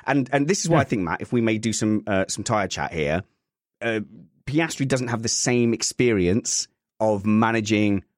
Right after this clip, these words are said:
Speaker 1: high wear Pirelli races. So in his whole, his entire F one career, they've had Pirelli being kind of overcautious on the compounds.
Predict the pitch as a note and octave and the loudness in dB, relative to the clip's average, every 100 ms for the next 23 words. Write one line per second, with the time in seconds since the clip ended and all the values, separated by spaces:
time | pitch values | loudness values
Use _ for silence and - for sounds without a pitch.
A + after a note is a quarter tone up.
0 | _ _ - - G#2+ A2 A#2 G#2 G2+ F#2+ | _ _ -16 -4 0 2 0 0 2 2
1 | F#2 F2 E2+ E2+ F2 _ _ _ - - | 0 0 -2 -4 -6 _ _ _ -10 -2
2 | G#2 G2 F2+ E2+ D#2+ - A#1+ F#2 G#2+ A2+ | 0 0 0 -2 -2 -4 -2 0 0 0
3 | A2+ A#2 C#3 C3 C3 - A2+ A2 - F#3+ | -2 0 2 0 -2 -8 -4 -4 -2 0
4 | D#3+ C#3+ C3 A#2+ A2+ A2+ G#2 C2+ E2 F#2 | 2 0 0 -2 -2 0 0 0 0 0
5 | - _ _ G#2 F#2+ G2 - A2+ G#2+ G2+ | -4 _ _ -4 -2 -4 -2 0 2 2
6 | G2 F2+ G2 F#2 - G#2+ F#2 E2+ _ A2 | 0 0 0 0 -2 -2 -2 -4 _ 0
7 | A2 F#2+ - G#2 F#2 D#2 - E2+ E2 D#2+ | 0 -2 -2 -2 -2 -6 -8 -10 -8 -8
8 | D2 C#2+ - | -10 -14 -16